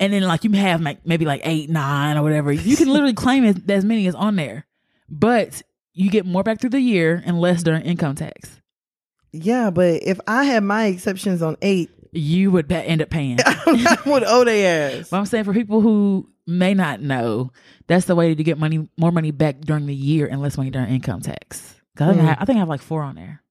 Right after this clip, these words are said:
Speaker 1: or whatever. I don't get, like, I don't get seventeen thousand back like the rest of y'all. So.
Speaker 2: <laughs> Okay, people be getting a down payment on a house.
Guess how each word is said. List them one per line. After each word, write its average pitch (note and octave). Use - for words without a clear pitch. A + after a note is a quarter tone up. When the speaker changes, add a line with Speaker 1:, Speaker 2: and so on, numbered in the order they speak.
Speaker 1:
or C#3+
whatever. C#3
I D#3+
don't F#3
get, E3+
like, D3+
I F3
don't G#3+
get F3
seventeen F3
thousand D3+
back D3
like C3+
the C3
rest C3+
of A#2
y'all. A2+
So. A3+
Speaker 2:
<laughs> D#4
Okay, A#3
people C4+
be A#3+
getting G#3
a F#3+
down A3
payment A#3
on G3
a F3
house. G#3